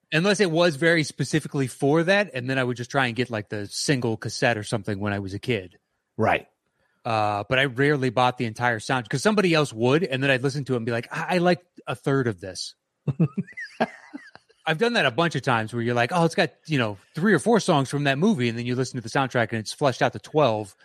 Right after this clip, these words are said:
Speaker 1: and
Speaker 2: Right.
Speaker 1: you're like, "Yeah, I like three or four songs on this soundtrack."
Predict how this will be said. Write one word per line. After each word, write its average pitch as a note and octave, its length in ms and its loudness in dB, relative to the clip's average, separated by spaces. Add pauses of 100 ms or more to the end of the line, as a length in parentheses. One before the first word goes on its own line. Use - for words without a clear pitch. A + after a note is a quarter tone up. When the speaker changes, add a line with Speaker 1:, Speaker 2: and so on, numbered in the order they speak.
(200)
Speaker 1:
and A#2 100 -2
Speaker 2:
Right. A#2+ 80 4
Speaker 1:
you're A2+ 60 2
like, A2+ 120 -4
"Yeah, G3 260 2
I C#3+ 60 0
like E3+ 220 2
three F3 180 0
or D#3 60 4
four D#3+ 220 -2
songs B2 280 -2
on A#2 120 -2
this A2+ 140 -6
soundtrack." A2+ 420 -6